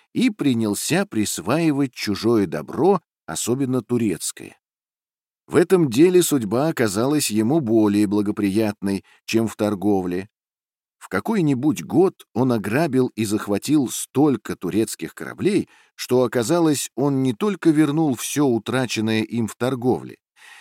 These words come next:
но и более чем удвоил своё состояние. Вследствие этого,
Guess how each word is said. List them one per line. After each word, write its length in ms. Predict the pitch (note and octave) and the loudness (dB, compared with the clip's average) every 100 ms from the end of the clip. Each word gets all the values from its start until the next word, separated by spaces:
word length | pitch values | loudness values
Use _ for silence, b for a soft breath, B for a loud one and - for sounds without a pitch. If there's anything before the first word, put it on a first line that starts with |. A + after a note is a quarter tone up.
| B B | B B
но 260 | F2 B2+ - | -2 0 0
и 120 | G#2 | -2
более 440 | F#2 F2+ C#3+ C3+ B2+ | -2 0 2 2 0
чем 300 | - B2+ A#2+ | 0 0 0
удвоил 560 | A2 F2+ F#2 C#3 D#3+ C#3+ | -2 -4 0 4 4 2
своё 360 | A#2+ B2 A#2+ | -2 -2 0
состояние. 800 | G#2 G2+ - F#2+ F2 D#2 C#2 - _ _ _ _ _ _ _ - | -2 -4 -4 -4 -4 -8 -12 -20 _ _ _ _ _ _ _ -6
Вследствие 560 | G#2+ A#2+ G#2+ - G2 | 2 2 2 -2 -2
этого, 540 | G2 D3 D#3+ D#2+ A1+ | 0 -2 -4 -6 -12